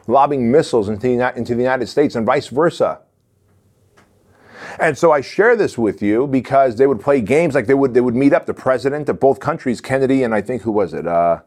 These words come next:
it was Gorbachev, not Gorbachev, Brezhnev maybe? No, Brezhnev was during my time when I lived there in the Soviet Union.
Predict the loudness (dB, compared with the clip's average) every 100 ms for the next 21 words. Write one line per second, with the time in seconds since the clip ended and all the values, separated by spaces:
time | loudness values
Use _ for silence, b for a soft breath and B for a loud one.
0 | b b b b b b _ -14 -12 -12
1 | -4 0 0 -4 -2 0 2 0 -4 -14
2 | -12 -14 -12 -14 -6 -2 -2 0 -2 -2
3 | -4 -4 -8 -8 -8 -4 -4 -4 -6 -6
4 | -10 -8 -6 -6 -6 -8 -12 -10 -8 -8
5 | -8 -10 -8 -8 -8 -10 -8 -6 -6 -8
6 | -10 -8 -8